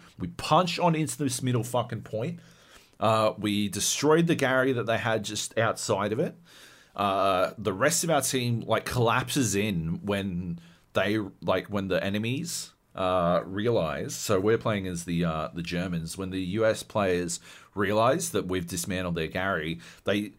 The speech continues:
what happens often is the same as it was in Chivalry two. People will fucking turn. And so they no longer have a fucking regimented front.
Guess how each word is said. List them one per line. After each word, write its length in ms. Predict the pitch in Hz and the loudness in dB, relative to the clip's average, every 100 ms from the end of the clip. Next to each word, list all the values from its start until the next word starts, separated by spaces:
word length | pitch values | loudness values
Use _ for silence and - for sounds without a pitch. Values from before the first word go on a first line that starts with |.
| - - _ | -20 -20 _
what 280 | 117 123 - | 0 0 0
happens 640 | 120 139 127 104 95 87 - | 0 0 0 -2 -4 -4 2
often 560 | 127 120 101 82 85 85 | 2 2 -2 0 -2 -2
is 240 | 101 95 | -4 -4
the 80 | 101 | -2
same 320 | - 135 143 | 0 0 0
as 300 | 135 104 - | 0 -2 -2
it 100 | 110 | -4
was 240 | 104 110 92 | 0 2 0
in 120 | 98 | -4
Chivalry 420 | 170 117 92 90 | -4 -4 -2 -2
two. 220 | 87 127 | 0 0
People 340 | 90 123 123 135 | 0 -2 -2 -2
will 80 | 117 | -2
fucking 360 | 123 117 95 | -2 -2 -4
turn. 480 | 85 98 92 139 214 - - _ _ _ - - _ _ _ - - | -4 -4 -2 -2 -6 -12 -20 _ _ _ -20 -20 _ _ _ -18 -4
And 240 | 117 107 | -2 0
so 240 | - 127 117 | 4 4 6
they 200 | 120 123 | 4 4
no 200 | 123 139 | 4 6
longer 240 | 147 139 | 4 2
have 380 | 104 110 113 104 | 2 2 2 0
a 120 | 95 | -6
fucking 580 | - 127 120 104 92 87 | -4 -4 -2 -4 -2 -4
regimented 640 | 85 104 101 120 113 104 87 | -2 -2 0 -2 -2 -4 -6
front. 640 | - - 87 - - | -8 -4 -2 -2 -4